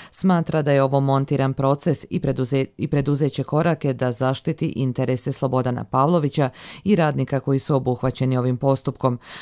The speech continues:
Pavlovićevo hapšenje osudio je i episkop Zvorničko-Tuzlanski Hrizostom, ocijenivši da je to politički i neprijateljski akt usmjeren protiv grada Bijeljine, Semberije i Republike Srpske. Prilog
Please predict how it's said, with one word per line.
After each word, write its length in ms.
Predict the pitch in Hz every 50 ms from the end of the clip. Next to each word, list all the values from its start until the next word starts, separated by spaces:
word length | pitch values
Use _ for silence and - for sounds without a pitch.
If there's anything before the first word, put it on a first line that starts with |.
| - - -
Pavlovićevo 680 | - 175 160 175 165 156 156 156 - 170 156 156 147
hapšenje 580 | 135 - 147 139 139 - - 147 139 139 135 131
osudio 500 | 131 135 - - 131 131 127 131 131 131
je 160 | 131 131 127
i 220 | - - 143 - - -
episkop 520 | 139 135 - 139 131 - - 139 131 -
Zvorničko-Tuzlanski 1200 | - - 127 131 131 127 131 135 131 - - - 151 135 - 139 131 123 131 131 127 - - 143
Hrizostom, 680 | 120 - 139 135 120 131 135 135 139 - - 151 131 123 - - - - - -
ocijenivši 560 | 185 185 - - 139 131 127 127 - - 127
da 100 | 120 127
je 60 | 127
to 160 | - 143 131
politički 640 | 120 - 131 127 139 135 - 175 175 - - - 180
i 220 | - - - 156
neprijateljski 840 | 151 139 131 - - 135 131 127 123 - 135 139 139 - - 143 123 -
akt 360 | - 143 180 185 - - - - - - - -
usmjeren 500 | 175 208 190 - - 180 160 147 135 131
protiv 360 | - 143 131 - - 131 123
grada 340 | 127 127 131 127 123 110 107
Bijeljine, 520 | - 135 143 147 151 160 160 160 160 160
Semberije 680 | 151 - - 135 123 123 123 131 127 131 131 131 131 127 - -
i 120 | - 180
Republike 480 | 170 160 - 135 113 - - - - 127
Srpske. 480 | - 160 - - - - - 127 120 120 - - - - - -
Prilog 400 | - 165 151 131 131 139 151 143